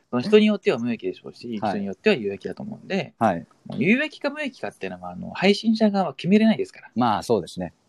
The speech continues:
Speaker 1: うん。
Speaker 2: そこはそうですね。
Speaker 1: 何も決めれないです。
Speaker 2: ただ、ただ、ヘラヘラ笑ってるだけでも有益だなって思う、<laughs> ファンの方もいるかもしれないで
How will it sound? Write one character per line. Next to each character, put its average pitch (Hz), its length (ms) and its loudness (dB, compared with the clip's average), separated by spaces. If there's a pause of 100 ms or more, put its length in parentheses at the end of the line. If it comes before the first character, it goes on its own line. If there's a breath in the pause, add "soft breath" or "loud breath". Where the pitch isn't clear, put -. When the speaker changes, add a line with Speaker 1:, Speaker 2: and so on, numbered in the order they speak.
(120)
Speaker 1:
う 190 80 4
ん。 156 220 4
Speaker 2:
そ - 200 -4
こ 143 120 6
は 139 60 10
そ 202 120 6
う 202 60 8
で 196 60 0
す - 100 -4
ね。 147 160 2
Speaker 1:
何 131 100 -2
も 104 60 -6
決 - 180 -18
め - 60 -20
れ - 60 -20
な - 20 -20
い - 500 -20
で - 20 -20
す。 - 580 -20
Speaker 2:
た 185 100 8
だ、 127 160 10
た 160 100 4
だ、 104 180 4
ヘ 151 120 2
ラ 127 80 6
ヘ 113 80 4
ラ 98 80 0
笑 101 200 0
っ - 20 -10
て - 100 -2
る 113 60 4
だ 107 100 2
け 113 80 2
で 98 80 0
も 82 240 -8
有 104 200 8
益 107 140 4
だ 113 120 2
な 113 140 0
っ - 60 -6
て - 120 0
思 143 260 8
う、 117 180 8
<laughs> - 360 -20
フ - 60 -6
ァ 143 300 8
ン 139 40 8
の 113 80 10
方 123 180 6
も 107 80 4
い 120 60 8
る - 100 8
か - 180 4
も 143 80 4
し - 100 -4
れ 98 60 0
な 107 80 0
い 98 60 -6
で 87 60 -14